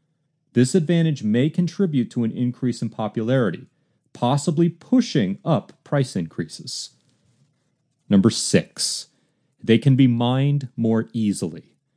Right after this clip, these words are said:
You don't need bulky, specialized computers to mine them.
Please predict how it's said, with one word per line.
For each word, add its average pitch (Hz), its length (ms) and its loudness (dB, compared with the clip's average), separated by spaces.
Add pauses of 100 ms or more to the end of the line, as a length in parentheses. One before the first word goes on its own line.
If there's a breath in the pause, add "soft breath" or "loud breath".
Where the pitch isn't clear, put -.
(960)
You 127 80 6
don't 165 220 4
need 156 360 4
bulky, 131 480 2
specialized 131 840 -2
computers 123 680 -2
to 120 100 -6
mine 135 320 2
them. - 280 -8